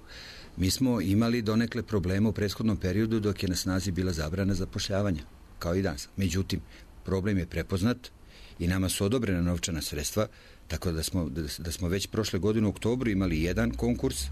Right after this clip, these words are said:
Evo sada je upravo završen konkurs za prijem šesto sedamdeset pet u-, profesionalnih vojnika, a u septembru se očekuje još jedan ugovor. I kao i svaki sistem imamo i odliva i priliva, znači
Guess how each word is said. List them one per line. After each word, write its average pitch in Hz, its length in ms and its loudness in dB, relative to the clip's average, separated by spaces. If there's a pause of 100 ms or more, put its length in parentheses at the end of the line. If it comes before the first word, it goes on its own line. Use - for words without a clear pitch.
(560)
Evo 92 160 2
sada 92 300 0
je 101 60 4
upravo 104 320 2
završen 98 400 0
konkurs 104 360 -2
za 92 100 0
prijem 98 280 0
šesto - 320 -2
sedamdeset 95 580 0
pet - 280 -2 (1500)
u-, 95 100 -2 (460)
profesionalnih 90 480 0
vojnika, 95 540 0
a - 60 -6
u 85 60 -4
septembru 98 420 -2
se - 120 -2
očekuje 104 480 0
još 110 240 2
jedan 120 200 2
ugovor. 80 360 -2 (360)
I 78 60 -8
kao 87 180 -2
i 92 40 0
svaki 95 320 -2
sistem 90 500 -2
imamo 87 440 0
i 71 100 -2
odliva 101 380 0
i 147 140 -6
priliva, 113 420 0
znači 71 380 -8